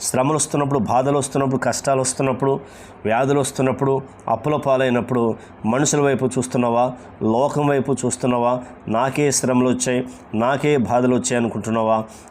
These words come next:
వారి వైపు చూడకుండా దేవుని వైపు నువ్వు చూడగలిగితే నీ జీవితంలో రెండు, ఆ,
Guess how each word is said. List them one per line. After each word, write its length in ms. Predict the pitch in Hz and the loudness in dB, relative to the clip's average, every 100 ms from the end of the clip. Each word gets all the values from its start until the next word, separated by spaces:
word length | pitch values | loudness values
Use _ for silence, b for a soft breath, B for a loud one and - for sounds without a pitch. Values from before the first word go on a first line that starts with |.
| - | -4
వారి 300 | 110 123 135 | 2 4 4
వైపు 260 | 127 127 | 2 2
చూడకుండా 800 | 127 127 120 117 - 117 117 107 107 B B - | 0 0 0 0 0 2 2 2 -2 B B -10
దేవుని 500 | 90 117 135 147 143 | -4 0 2 2 4
వైపు 240 | 139 127 | 2 2
నువ్వు 260 | 131 120 - | 0 0 0
చూడగలిగితే 640 | 117 113 110 98 113 101 101 B - | 0 2 0 0 -2 -4 -6 B -6
నీ 240 | 113 123 110 | -2 0 0
జీవితంలో 680 | 123 135 110 135 127 107 113 B B B 107 | 0 0 0 0 0 0 -4 B B B -4
రెండు, 640 | 117 151 180 170 120 120 - B B | 0 2 4 4 2 0 -4 B B
ఆ, 280 | 120 117 117 | -2 0 0